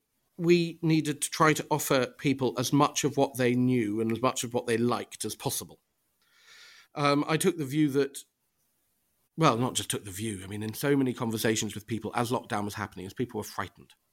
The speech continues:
People were nervous about, well, f-, f-, afraid of death,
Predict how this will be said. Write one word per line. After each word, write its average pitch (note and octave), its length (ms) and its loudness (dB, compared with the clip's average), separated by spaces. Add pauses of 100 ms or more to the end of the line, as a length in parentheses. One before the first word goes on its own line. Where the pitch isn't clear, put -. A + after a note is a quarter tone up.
(720)
People B2+ 240 0
were B2 60 0
nervous B2+ 640 0 (120)
about, G2 580 -10 (280)
well, C#3 160 4
f-, - 180 -4
f-, - 180 -8
afraid C#3 320 2
of C#3 80 -6
death, - 320 -2